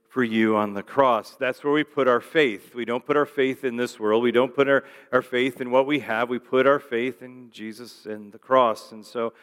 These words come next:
I'm gonna ask you to do that today with your head bowed and your eyes closed, to, to once again make that declaration that my faith is in the cross of Jesus Christ,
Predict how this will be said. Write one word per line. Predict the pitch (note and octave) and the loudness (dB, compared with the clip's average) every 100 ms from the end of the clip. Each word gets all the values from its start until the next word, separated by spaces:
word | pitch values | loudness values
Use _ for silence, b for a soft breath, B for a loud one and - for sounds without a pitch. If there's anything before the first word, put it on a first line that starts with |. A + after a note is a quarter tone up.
| b b b b | b b b b
I'm | B2 | -2
gonna | B2+ C3 | 0 0
ask | B2+ - | -4 -6
you | B2+ | -6
to | A#2 | -6
do | G#2+ B2+ | -6 -4
that | A2+ G#2 | -4 -6
today | - G2 G#2 | -8 -4 -4
with | G#2 | -4
your | A2+ | -6
head | G2+ A#2+ G#2 | -4 -4 0
bowed | A#2 A2+ | 2 2
and | G#2+ | 0
your | G#2+ A2 | -2 0
eyes | A#2+ A#2 | 0 -2
closed, | - A#2+ A2 - | 2 2 2 -4
to, | A2 B B B | -6 B B B
to | - A#2+ | -2 -2
once | G#2+ C3+ D3+ - | 2 2 0 -6
again | D3+ B2 C#3+ B2+ A2+ | -6 0 0 0 -2
make | A#2+ C3 | -6 -4
that | D3 C3+ | -2 -2
declaration | C#3+ C3 B2 B2 C3 B2+ A#2+ | 0 -2 0 2 2 2 -4
that | A2+ | -2
my | G#2+ B2 C#3 | 0 0 0
faith | - D#3 D3+ B2 G#2+ - - _ _ _ _ _ _ - | -2 0 2 2 -2 -12 -20 _ _ _ _ _ _ -10
is | G#2+ | -6
in | G#2+ G#2 | -6 -6
the | |
cross | G2 - A2 F#2 - - - - _ _ _ - | -6 0 2 0 -6 -20 -20 -20 _ _ _ -20
of | F#2 | -20
Jesus | E2+ F2+ E2 - | -16 -16 -16 -18
Christ, | E2+ - - - - | -20 -20 -20 -20 -20